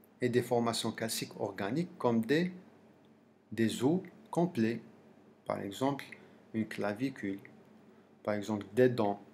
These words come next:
à l'intérieur, des cheveux. C'est ça le kyste ou le tératome mature. Ok ?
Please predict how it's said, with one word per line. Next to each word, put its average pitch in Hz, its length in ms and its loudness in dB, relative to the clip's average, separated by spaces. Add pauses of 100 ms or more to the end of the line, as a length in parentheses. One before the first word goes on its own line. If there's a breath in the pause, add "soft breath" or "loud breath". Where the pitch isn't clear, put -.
(1040)
à 113 80 2
l'intérieur, 113 640 4
des 113 100 2
cheveux. 110 460 2 (600)
C'est - 200 -2
ça 165 260 6
le 127 120 2
kyste - 420 -8 (540)
ou 131 200 2
le 117 180 0
tératome 120 560 2
mature. 120 400 -2 (1080 loud breath)
Ok ? 104 220 -2